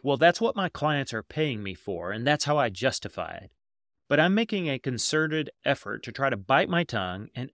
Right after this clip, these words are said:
ask more questions, and I'll have to admit, it is very challenging.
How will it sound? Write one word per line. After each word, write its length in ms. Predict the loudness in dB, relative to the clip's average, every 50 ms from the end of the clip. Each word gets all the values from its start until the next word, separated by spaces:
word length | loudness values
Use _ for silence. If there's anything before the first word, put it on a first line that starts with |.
| _
ask 340 | -2 -2 0 0 -2 -4 -6
more 280 | -6 -6 -4 -4 -4 -4
questions, 680 | -6 -4 -2 -2 -2 -2 -2 -8 -10 -12 -14 -14 -14 -16 _ _ _ _ _ _
and 120 | -8 -4 -4
I'll 180 | -4 -4 -4 0
have 180 | 2 2 2 4
to 100 | 2 0
admit, 420 | 2 2 0 0 0 -2 -4 -6 _ _ _ _ _ _
it 140 | -2 0 2
is 220 | 2 2 2 0 0
very 400 | 0 2 2 2 2 2 0 -2
challenging. 640 | -4 -6 -6 -6 -8 -10 -12 -14 -18 -20 -20 -20